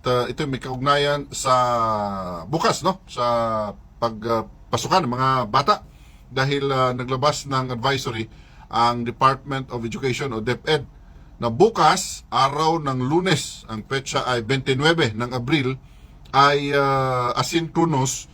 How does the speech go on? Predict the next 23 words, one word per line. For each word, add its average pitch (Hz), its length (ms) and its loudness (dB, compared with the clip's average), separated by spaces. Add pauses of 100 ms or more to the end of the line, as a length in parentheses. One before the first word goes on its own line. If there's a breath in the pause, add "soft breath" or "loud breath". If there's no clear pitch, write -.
(300 soft breath)
ang, 139 320 4
ah, 135 160 -6
klase 131 320 0
ng 127 80 -6
mga 123 160 -4
bata 120 280 0 (120)
ayon 117 240 -4
sa 113 400 2
DepEd. 120 400 0 (440 soft breath)
Ang 127 240 -2
dahilan 143 480 2 (400 loud breath)
ay 123 220 2 (840)
naiulat 143 560 0 (160)
ng, 135 320 -2
ah, 120 960 -2
Pag-asa 143 480 2
in 127 160 -4
advance 127 480 0 (320 soft breath)
na 123 160 -4
magkakaroon 135 800 0
ng 117 160 -2
matinding, 135 720 0
ah, 143 160 -2